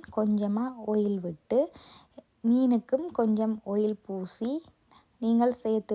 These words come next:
வச்ச அந்த மசாலாவை நல்லா மிக்ஸ் பண்ணி மீனில் ஃபுல்லா உள்ளுக்கு வெளியில எல்லாம் நல்லா மிக்ஸ் ஆகுற மாதிரி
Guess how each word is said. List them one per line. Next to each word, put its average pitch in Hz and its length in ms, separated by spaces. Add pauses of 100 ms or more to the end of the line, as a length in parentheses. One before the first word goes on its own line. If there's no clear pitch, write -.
வச்ச 190 180 (140)
அந்த 202 140 (120)
மசாலாவை 190 560
நல்லா 202 240 (120)
மிக்ஸ் - 320
பண்ணி 185 320 (500)
மீனில் 233 600 (440)
ஃபுல்லா 233 500 (160)
உள்ளுக்கு 220 540 (120)
வெளியில 196 420 (220)
எல்லாம் 202 440 (680)
நல்லா 233 340 (680)
மிக்ஸ் 240 360
ஆகுற 220 220 (160)
மாதிரி 185 300